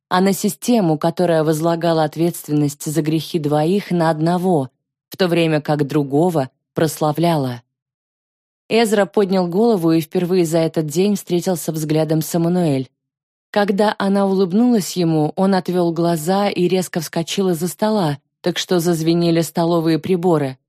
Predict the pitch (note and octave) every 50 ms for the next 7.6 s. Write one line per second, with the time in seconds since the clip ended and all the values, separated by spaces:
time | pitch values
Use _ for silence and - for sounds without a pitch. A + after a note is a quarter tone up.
0 | _ _ _ _ _ _ _ _ _ _ _ _ _ _ - G3 F#3+ G3 G3 F3+
1 | - - - F#3+ F#3+ F#3+ F#3 F3 D3+ F3 F3 E3+ D#3 - - - F#3+ G3 G#3+ A3+
2 | G#3 - - G3+ F#3+ F3+ F3 F3 E3 - E3+ F3 F3 F3 E3 E3 D#3 - E3+ D#3
3 | - - F#3 F#3+ F#3 _ - - F#3+ F3+ - F3 E3 E3 - - - F3 E3+ D#3
4 | D#3 D#3+ D#3+ D#3+ D#3 D3+ E3 F#3 G3+ G3+ F#3 D#3+ D3+ D3+ D3+ D3 - E3 E3 D3+
5 | D#3+ D#3+ D#3+ D#3+ D3+ D3 D#3+ D3+ C#3+ D3+ D#3 D3 D#3 E3 E3+ D#3+ - - F3 E3
6 | - D#3+ D3 D3+ D3+ - D3+ D3+ D#3 D#3 D#3 D3+ F3 E3 D#3 C#3+ D3 C#3 D3 D3
7 | D3 - D#3+ E3 E3 - - - D3 C3 B2+